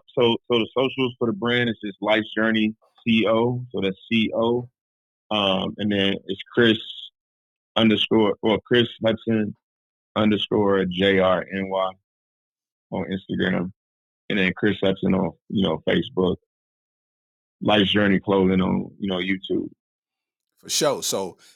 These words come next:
Speaker 2: Life's Journey Clothing, you can Google Life's Journey Clothing, man, you know what I mean?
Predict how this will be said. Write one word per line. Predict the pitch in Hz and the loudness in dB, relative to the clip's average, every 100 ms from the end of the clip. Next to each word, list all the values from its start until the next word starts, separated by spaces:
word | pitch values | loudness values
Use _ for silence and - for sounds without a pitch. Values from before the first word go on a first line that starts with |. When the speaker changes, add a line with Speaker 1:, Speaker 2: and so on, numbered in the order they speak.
| _ | _
Speaker 2:
Life's | 120 165 139 | 0 0 0
Journey | 143 147 | 0 0
Clothing, | 135 160 147 127 | 0 0 0 0
you | 233 | -2
can | 120 113 | -4 0
Google | 151 135 117 | 0 2 2
Life's | 117 104 | 2 0
Journey | 110 110 | -2 -4
Clothing, | 98 135 127 104 104 | -2 2 2 0 -4
man, | 104 107 | -4 -2
you | |
know | 107 | -2
what | 107 | -2
I | |
mean? | 107 110 107 104 | -2 -2 -2 -6